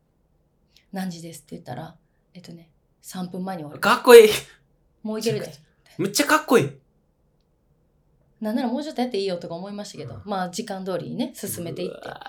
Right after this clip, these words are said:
Speaker 2: ー。
Speaker 1: やりたかったこと全部できたんで、すごかったですね。
Speaker 2: うわー。
Speaker 1: しかも一時間巻いたんで。
Speaker 2: うわー。
Speaker 1: はい。休憩もできたんで、みんな。
Speaker 2: う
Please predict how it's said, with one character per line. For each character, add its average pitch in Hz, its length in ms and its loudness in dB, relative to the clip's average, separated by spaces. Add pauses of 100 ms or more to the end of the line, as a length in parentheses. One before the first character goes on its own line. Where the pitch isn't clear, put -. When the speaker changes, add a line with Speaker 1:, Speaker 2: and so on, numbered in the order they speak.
(560)
Speaker 2:
ー。 - 20 2
Speaker 1:
や 262 60 4
り 294 120 -2
た 320 120 2
か 294 120 -4
っ - 60 -12
た 175 80 -12
こ 175 100 -12
と 160 120 -14
全 202 240 -6
部 226 80 -4
で 175 100 -8
き - 80 -16
た 151 100 -12
ん 156 60 -16
で、 151 60 -16
す - 160 -14
ご 185 120 -10
か 196 100 -10
っ 143 80 -14
た - 80 -20
で - 60 -20
す - 120 -18
ね。 107 120 -12
Speaker 2:
う 160 200 -10
わ 196 280 -12
ー。 - 40 -12
Speaker 1:
し - 80 -12
か 277 80 -2
も 202 80 2
一 196 160 -8
時 214 100 -8
間 196 180 -10
巻 170 160 -12
い - 40 -16
た - 120 -20
ん - 80 -20
で。 - 80 -20 (120)
Speaker 2:
う 226 180 0
わ 208 120 6
ー。 - 440 -4
Speaker 1:
は - 80 -12
い。 - 80 -18
休 285 200 -6
憩 254 120 0
も 160 140 -2
で 156 100 -10
き - 60 -16
た - 100 -18
ん - 60 -16
で、 160 80 -16
み 156 140 -14
ん - 60 -18
な。 - 60 -20
Speaker 2:
う 135 60 -16